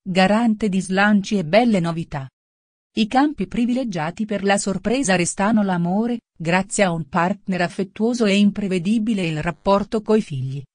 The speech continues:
molto indipendenti, merito di una linea educativa disinvolta. Ma le vostre fortune non finiscono qui,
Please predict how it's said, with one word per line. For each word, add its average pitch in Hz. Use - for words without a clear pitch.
molto 220
indipendenti, 170
merito 208
di 160
una 160
linea 175
educativa 170
disinvolta. 165
Ma 202
le 202
vostre 180
fortune 240
non 247
finiscono 190
qui, 196